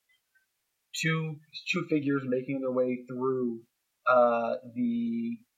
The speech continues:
uh, the parking lot, and they're kind of, they're approaching the building. Um, they don't seem to have noticed you just yet, um, but two smaller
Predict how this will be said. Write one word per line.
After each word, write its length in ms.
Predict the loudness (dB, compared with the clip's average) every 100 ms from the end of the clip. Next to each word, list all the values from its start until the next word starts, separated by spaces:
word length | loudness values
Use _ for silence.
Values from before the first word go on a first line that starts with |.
| _ _ -2
uh, 140 | 2
the 100 | 4 6
parking 280 | 6 6 2
lot, 240 | 0 -2
and 80 | -4
they're 60 |
kind 160 | 0 0
of, 80 | 2
they're 140 | 2
approaching 480 | 2 4 2 4 0
the 80 | 2
building. 480 | 2 2 0 -6 -8 -10
Um, 300 | -10 -10 0
they 60 | 4
don't 180 | 4
seem 200 | 2 0
to 60 | 4
have 120 | 4
noticed 300 | 4 0 -2
you 80 | -2
just 200 | -2 -4 0
yet, 280 | 4 4 2 -8 _ _ -2 0
um, 440 | 2 0 -2 -2 -2
but 100 | -2
two 120 | -2
smaller 360 | -2 2 4 4